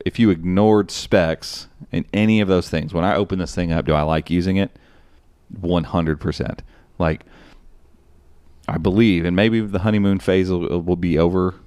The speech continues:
um, but this is the first Chromebook that's come along in a while that I'm excited to, like, it, it irritates me to have to, to review anything else right now.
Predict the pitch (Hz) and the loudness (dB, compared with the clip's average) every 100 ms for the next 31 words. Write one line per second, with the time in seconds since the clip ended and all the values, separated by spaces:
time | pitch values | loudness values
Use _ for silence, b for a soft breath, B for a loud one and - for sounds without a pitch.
0 | - - 85 80 80 82 - _ - 78 | -12 -4 0 2 0 -2 -6 _ -4 0
1 | 95 110 95 95 - 90 82 80 76 - | 0 0 0 0 -2 -2 0 0 -2 -4
2 | 82 78 76 76 - - 78 71 73 78 | -2 0 0 -2 -6 -4 -2 0 -2 -2
3 | 78 85 B B B B _ - 76 76 | -2 -2 B B B B _ -4 -2 -2
4 | - 80 80 78 71 - 76 76 73 71 | -4 -4 -2 -2 -6 -2 -2 0 -4 -8
5 | - 73 73 - 78 - b b b b | -4 -2 0 0 -4 -6 b b b b
6 | - - 92 95 95 - 92 87 82 85 | -16 -6 -4 0 0 0 0 0 0 -2
7 | 78 78 78 78 - - - - 82 78 | -2 -4 -2 -4 -6 -10 -12 -4 -2 0
8 | 78 78 78 76 80 73 73 - - - | 0 2 2 0 -2 -2 -6 -6 -8 -6
9 | - - | -8 -8